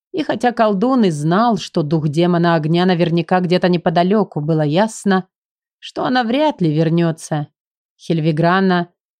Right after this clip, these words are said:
всегда была очень гордой горгульей и, как и все женщины, любила оставлять за собой последнее слово. «Вот же!» прошипел Дрейган, сжимая ладонь в кулак.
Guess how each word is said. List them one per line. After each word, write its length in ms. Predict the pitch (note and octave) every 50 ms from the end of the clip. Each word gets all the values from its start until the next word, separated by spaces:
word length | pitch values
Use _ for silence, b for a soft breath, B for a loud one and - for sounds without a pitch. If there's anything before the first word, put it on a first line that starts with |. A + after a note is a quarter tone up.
| _ _
всегда 560 | _ - - G#3+ G#3+ A3 G#3 C4+ D4 D4 C#4
была 280 | G3 D3+ D#3 D3 D3+ D#3
очень 420 | D#3 D#3+ D#3 - - F3 E3 D#3
гордой 340 | D3+ E3+ F3+ F3 E3 D3+ E3
горгульей 880 | D3+ D3+ F3+ F3+ E3 E3 G3 G3 F3 D3 C#3+ C#3 C#3+ - - - _ _ _ _ _ _ _ _ _
и, 300 | - C4+ C4+ C#4 C4+ B3
как 340 | A#3 - - E3 E3 D#3+ -
и 40 | E3
все 260 | C#3+ - - E3+ D#3+
женщины, 600 | C#3+ E3+ G3+ A#3+ B3 A3+ - - - G3+ G3+ G3+ F#3+
любила 440 | F3+ E3 D3+ C#3+ E3+ E3+ E3 E3 D#3+
оставлять 640 | D#3+ D#3+ - - F3 D#3 D3 D3+ F3+ G#3+ A3+ G3
за 120 | F#3+ G3+ G3+
собой 340 | G#3 - G3 F3 F#3+ F#3+
последнее 720 | G3 - F#3 F3 - - - D#3+ D#3+ D#3+ D3+ D3+ E3 D#3 D#3
слово. 640 | D3+ - - - D#3 D3 D3 C#3+ C3+ C3+ C#3+ C#3 B2 - _ _ _ _ _ _ _ _ _ _ _ _ _ _
«Вот 440 | - E3+ D3+ C#3 C#3+ D#3 E3+ E3 D3+
же!» 260 | D#3 D#3 D#3+ C#3+ A#2+ - _ _ _ _ _ _ _ _ _ _ _
прошипел 520 | - F3+ - - - F#3 F#3 F#3+ F#3+ F#3+ F#3
Дрейган, 500 | D#3+ G#3 G#3+ G#3+ G3+ F3 D#3+ E3 E3 D#3+
сжимая 460 | D3+ C#3+ D3+ E3 D#3+ E3 E3 E3 D#3+
ладонь 320 | D#3+ E3+ D#3+ E3+ E3 D#3+
в 80 | - -
кулак. 600 | _ - F3 E3 D#3+ D3 C#3 - - - _